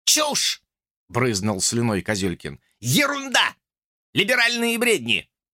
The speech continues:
Объединения по духу открыты,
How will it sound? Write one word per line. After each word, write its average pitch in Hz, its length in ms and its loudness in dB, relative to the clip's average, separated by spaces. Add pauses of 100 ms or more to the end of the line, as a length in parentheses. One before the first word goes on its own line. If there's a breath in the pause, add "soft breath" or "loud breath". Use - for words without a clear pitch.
(260)
Объединения 220 880 0
по 180 180 -2
духу 185 440 0
открыты, 202 720 -2